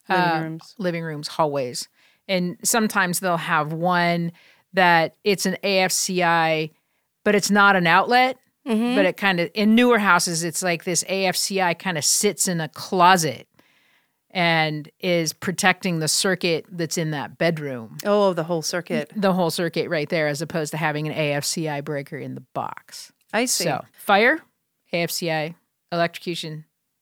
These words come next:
Speaker 2: G F C I.
Speaker 1: So s-, I still have one question, though.
Speaker 2: Okay.
Speaker 1: Why not have that sensitivity at the panel, then?
Speaker 2: You can.
Speaker 1: I know you can.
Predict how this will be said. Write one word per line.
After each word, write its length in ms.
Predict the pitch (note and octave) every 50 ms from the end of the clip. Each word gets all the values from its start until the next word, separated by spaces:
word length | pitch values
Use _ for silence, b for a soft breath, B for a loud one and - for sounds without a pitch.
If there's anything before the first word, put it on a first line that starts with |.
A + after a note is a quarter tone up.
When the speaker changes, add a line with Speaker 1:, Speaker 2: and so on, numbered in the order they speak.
| _ _ -
Speaker 2:
G 160 | - F3+ D#3+
F 80 | B2+ -
C 180 | - - A#1
I. 60 | - - - _ _ _ b b b b b b b
Speaker 1:
So 160 | - D4 B3+
s-, 160 | - - - _ _ _ _ _ _
I 80 | - A#3+
still 160 | A#3 - D4 C4+
have 120 | A#3+ G#3+
one 100 | A3 F#3+
question, 400 | - F#3 F3 E3 - - E3+ E3+
though. 220 | - F#2+ - E3+ - F3
Speaker 2:
Okay. 220 | E3+ - - - - _ _ _ _ _ _ -
Speaker 1:
Why 320 | - G3+ A#3 B3 C4 C#4+
not 200 | D4 C#4+ C#4 C4
have 200 | A#3 A#3+ B3 A#3+
that 160 | A3+ A3 G#3 -
sensitivity 1040 | - G#3 F#3+ - - - _ _ _ - - B3 G#3+ G#3+ F3 D#3+ D#3 D#3 D#3+ D#3+ - _ _ _ _ _ _ _ _ _ _ -
at 220 | G3 F#3 - -
the 60 | -
panel, 380 | - F3+ G#3 G#3 G3 F#3+ D#3+ C#3+
then? 260 | F#3 - - - - - _ _ _ _ _ _ _ _ _ _ _ _ _ _ _ _ _ _ _ _ _ _ _ _ _ _ _ _ _ -
Speaker 2:
You 200 | C4 G#3+ C4 C#4+ -
can. 640 | - - - D#4 C#4 F#3 C#3 C#3 G3+ C4 E4+ F#4 - _ _ _
Speaker 1:
I 80 | - B3+
know 120 | C4+ C#4+
you 160 | D4+ C4 B3 -
can. 480 | - - C#4 B3+ G#3 E3+ D3 E3 F3